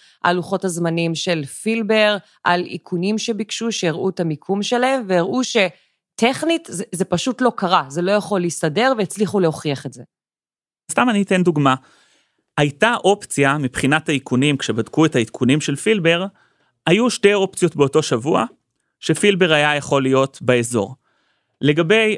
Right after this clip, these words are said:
Speaker 2: אחת מהאופציות האלה, הם מצאו איזושהי התכתבות שולית עם אדם שבכלל לא קשור לתיק, שבזמן שהגיוני שהוא נמצא באזור של, אה, הלשכה של נתניהו, הוא בכלל אומר למי-, כותב למישהו, "הנה, אני נכנס לבית קפה,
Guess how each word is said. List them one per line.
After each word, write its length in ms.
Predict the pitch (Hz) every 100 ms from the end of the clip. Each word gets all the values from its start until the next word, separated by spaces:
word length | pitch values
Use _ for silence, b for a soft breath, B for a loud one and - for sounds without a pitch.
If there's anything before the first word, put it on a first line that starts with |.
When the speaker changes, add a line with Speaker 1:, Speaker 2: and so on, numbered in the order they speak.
| -
Speaker 2:
אחת 360 | 139 175 175
מהאופציות 540 | 165 143 147 - 156 151
האלה, 360 | 151 147 160 165 -
הם 100 | 143
מצאו 280 | 139 - 196
איזושהי 340 | 170 170 170
התכתבות 480 | - 165 - 214 214
שולית 400 | - 175 208 -
עם 100 | 135
אדם 220 | 135 185
שבכלל 360 | 185 175 160 160
לא 60 | 151
קשור 540 | 147 156 151 143 - _ -
לתיק, 560 | 127 - 117 - - _ _ _ _ _ _ _ _ _ _ -
שבזמן 720 | - - 123 117 120 143 196 196
שהגיוני 600 | 127 120 127 131 170 -
שהוא 160 | 127
נמצא 340 | 113 113 143 131
באזור 580 | 117 104 127 135 117
של, 340 | 110 117 107 110
אה, 260 | 110 110 110 - b b
הלשכה 380 | 117 117 143 135
של 120 | 127
נתניהו, 720 | 107 - 107 110 135 226 - _ _ _ _ _ _ _
הוא 100 | -
בכלל 320 | 143 160 208 226
אומר 240 | 220 220
למי-, 300 | 190 175 -
כותב 300 | - 151 214
למישהו, 380 | 202 240 - 196
"הנה, 220 | 208 202
אני 140 | 147 139
נכנס 460 | 131 165 165 -
לבית 220 | 139 143
קפה, 340 | - 135 -